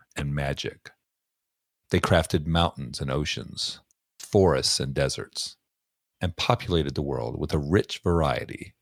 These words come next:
of creatures and beings. But Golarion's history is not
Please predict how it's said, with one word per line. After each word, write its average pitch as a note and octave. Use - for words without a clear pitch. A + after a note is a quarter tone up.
of -
creatures -
and D2
beings. -
But -
Golarion's D#2
history D#2
is -
not D#2